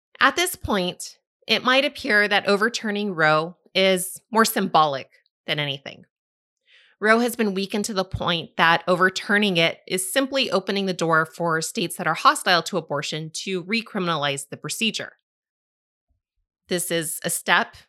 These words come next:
that is just a continuation of a process and pattern that has been ongoing since the nineteen seventies. Yet, in the face of such anti-abortion fervor,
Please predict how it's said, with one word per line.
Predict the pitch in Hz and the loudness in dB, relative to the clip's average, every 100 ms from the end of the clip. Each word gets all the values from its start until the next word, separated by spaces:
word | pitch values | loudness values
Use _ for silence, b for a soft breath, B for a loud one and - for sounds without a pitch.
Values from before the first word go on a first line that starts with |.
| _ _ _ | _ _ _
that | 175 156 - | 2 2 -2
is | 170 | -4
just | 285 285 | -2 -4
a | |
continuation | 349 233 - 208 185 - 214 | -4 -4 -2 0 0 0 -2
of | 165 | -4
a | |
process | 160 - 226 226 - 180 - | -8 2 4 4 -2 -10 -12
and | 160 | -16
pattern | - - 226 175 160 | -4 2 4 4 2
that | 160 170 | -2 -4
has | 175 160 | -4 -4
been | 160 | -4
ongoing | 135 151 151 147 151 | -2 -2 -2 -6 -8
since | - 151 | -12 -14
the | 165 | -12
nineteen | 151 139 - | -12 -12 -14
seventies. | 151 - 214 190 - - - - _ _ _ _ _ _ _ _ _ _ - | -14 -2 -2 -2 -12 -16 -18 -20 _ _ _ _ _ _ _ _ _ _ -16
Yet, | 208 196 208 - | -6 2 4 4
in | 208 | 0
the | 196 | -2
face | 202 - 262 214 - - _ b b b | -2 2 2 2 -2 -12 _ b b b
of | 175 | -6
such | - 190 - | -4 -4 -2
anti-abortion | 185 185 202 180 175 156 - 143 | -2 0 2 2 2 -4 -4 -8
fervor, | - 254 226 165 156 - | 2 4 4 2 -2 -6